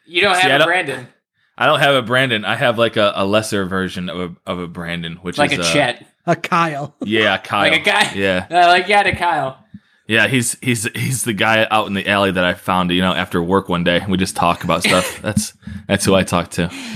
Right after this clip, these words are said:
Speaker 3: So then that, Mike, what have you been up to?
Speaker 2: What have I been up to? Um, not, uh, not much, actually. I've been working, uh, been working on my wedding a lot. That's been taking up some time
Speaker 1: Cool.
Speaker 2: and money.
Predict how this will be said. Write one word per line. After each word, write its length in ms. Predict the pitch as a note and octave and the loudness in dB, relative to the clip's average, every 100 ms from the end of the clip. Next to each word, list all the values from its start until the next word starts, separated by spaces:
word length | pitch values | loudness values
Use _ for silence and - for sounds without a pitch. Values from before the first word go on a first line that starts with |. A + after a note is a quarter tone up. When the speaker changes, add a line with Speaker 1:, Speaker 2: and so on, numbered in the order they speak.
| - G#3+ - | -6 -6 -4
Speaker 3:
So 180 | - G#3 | 0 2
then 180 | G3 | 2
that, 180 | F#3+ F3+ | 2 2
Mike, 200 | E3 D#3+ | 0 0
what 60 | F3 | -2
have 80 | E3+ | -2
you 40 | |
been 140 | E3+ E3 | -2 -4
up 160 | D#3+ | -6
to? 120 | - F3 | -8 -4
Speaker 2:
What 100 | A2+ | 2
have 80 | B2 | 2
I 60 | |
been 80 | A#2 | 4
up 140 | G#2 - | 0 -2
to? 200 | G#2+ F#2+ | -2 2
Um, 360 | G#2 G#2 G2 - - - - - _ _ - | 2 2 0 -8 -16 -18 -20 -20 _ _ -2
not, 260 | C3+ C#3+ | 0 0
uh, 320 | C3 B2+ A#2 A#2+ | 2 4 4 4
not 240 | B2+ B2+ | 2 2
much, 220 | C3 C#3 | 2 2
actually. 420 | B2+ A#2+ - A2+ A2 | 2 2 0 0 0
I've 100 | G#2+ | 0
been 160 | A2 | 0
working, 600 | G#2+ B2+ - C3 B2 B2 - - | 2 2 2 0 2 0 -4 -4
uh, 280 | G#2 G2+ F#2+ - - | 0 0 0 -8 -6
been 160 | A2+ G2 | -4 -2
working 300 | A2+ A2 G#2+ | -2 0 0
on 100 | G2+ | 2
my 100 | F#2+ | 2
wedding 320 | F#2 G#2+ A2 | 2 2 2
a 80 | G#2+ | 4
lot. 400 | G#2+ G#2+ - - | 4 4 0 -8
That's 140 | G#2 - | -16 -8
been 120 | G2 | -4
taking 240 | G2 F#2+ G2 | -2 -2 -4
up 80 | - | -6
some 120 | F2+ | -8
time 380 | - F#2+ F#2+ G2 | -2 0 2 0
Speaker 1:
Cool. 300 | C#3+ F#3 F3+ | -2 0 0
Speaker 2:
and 120 | F2+ | 2
money. 460 | G2 G#2 G#2 G#2 | 2 2 2 -2